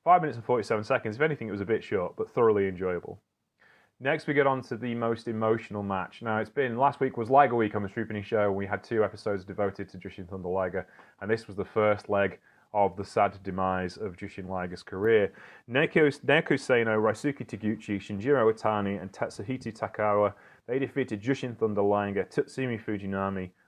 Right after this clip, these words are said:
the Dragon, the Great Sasuke, and Tiger Mask, eight minutes and fifty-two seconds. This was just brilliant. For all these old guys who wrestle for different companies coming back to New Japan for the first time in a long time in some cases. In fact, I never thought I'd see Fujinami in a New Japan ring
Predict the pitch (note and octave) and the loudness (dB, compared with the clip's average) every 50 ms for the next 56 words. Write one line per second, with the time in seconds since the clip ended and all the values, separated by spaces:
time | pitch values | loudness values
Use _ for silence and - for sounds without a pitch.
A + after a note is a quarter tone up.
0 | _ _ - E2 - G2 G2+ F#2 E2+ F2 F2 _ _ _ _ _ _ - G2+ A#2+ | _ _ -16 -8 -2 -2 -2 -2 -2 -8 -10 _ _ _ _ _ _ -4 0 0
1 | C3+ B2 - - B2 A2 A2 - - A#2+ G#2 G2+ G2 F#2 G2 G2 - G#2+ G#2 G2+ | 0 0 0 0 0 0 0 0 0 0 0 0 0 -4 -6 -6 -2 0 0 0
2 | F#2+ G2 G2 F#2 F#2 - - C#3+ C#3 D3 C3 C3 B2+ A#2 G#2+ - G2 - A2 G#2+ | 0 -4 -6 -6 -6 -4 -2 0 0 0 0 -2 -8 -8 -10 -12 -8 -6 -6 -6
3 | - G2 - - G2+ F#2+ - - G2+ - - G2+ F2+ - _ _ _ _ _ _ | -6 -10 -8 -8 -10 -8 -4 -6 -6 -4 -6 -10 -10 -12 _ _ _ _ _ _
4 | _ _ - F#3 G3+ G3 - E3 C3+ - C3 B2+ G#2+ - _ - A2+ A2 A#2 A2+ | _ _ -4 -4 -4 -2 -2 -4 -2 0 -2 -4 -4 -4 _ -6 0 2 2 2
5 | G#2 F#2+ F2+ G2 - - - - A2+ B2+ D#3 E3 F3 D#3+ C#3 C#3 C3 A#2 F#2+ A2+ | 2 0 -2 -6 -12 -8 -2 2 4 4 6 6 4 4 2 0 0 0 2 4
6 | A2+ A#2+ B2+ A#2 F#2+ B2+ A#2+ A2 A2+ A2+ A2 G#2+ - A2 A2 G#2+ A2+ G#2+ - - | 4 4 4 2 2 4 4 4 6 4 2 2 0 -2 0 0 0 0 -2 -6
7 | G2 - G#2+ - C#3 C3+ - - C3 A2 - A#2+ A2+ G#2 G#2 A2 G#2+ - - C3 | -10 -10 -6 -2 -2 -2 -2 -4 -10 -6 -4 -6 -6 -4 -6 -10 -8 -6 -4 -4
8 | C3 A#2 A2+ A#2 - - - G#2 G2+ A2 G#2+ G#2 G2+ - - G#2+ G#2 G2 - - | -2 0 0 0 0 0 -6 -6 -4 -4 -4 -6 -6 -4 -4 -4 -4 -4 -4 0
9 | G#2 G2+ G2 F#2+ - - - - - _ _ _ - B2 C3 C#3+ C3+ - C3+ A#2 | 4 4 4 2 0 -18 -20 -20 -20 _ _ _ 6 8 8 8 6 2 -2 0
10 | G#2+ G2+ G2 A2 B2 C3+ C3+ - A#2+ A2+ A2 G2+ G2+ G2 - - A#2+ A#2 - A#2 | 2 2 4 4 4 2 0 0 0 0 0 0 -4 -6 -6 -6 -6 -4 0 0
11 | G#2+ G2+ - G#2 G2 G2+ G2 A#2+ A2 G2+ A2+ A2 A#2 C3 C#3 B2 - - A#2 A#2+ | 0 0 0 -6 -10 -8 -6 -6 -4 -2 -2 0 2 2 2 2 4 4 4 4
12 | A2+ G#2+ G#2 - - A2+ G#2+ - B2+ A#2 G#2 G#2+ G#2+ A2+ A2+ A2+ A2 G#2 G2+ G2+ | 4 2 -2 -2 -2 -2 -2 0 -2 -2 0 0 0 2 2 2 2 0 -2 -2
13 | G2+ A2 A#2+ A2+ A2 - G2+ G2 G2 G2 G2 G2+ G#2 | -2 -2 -2 -4 -4 -4 -4 -2 -2 -2 -2 -2 -4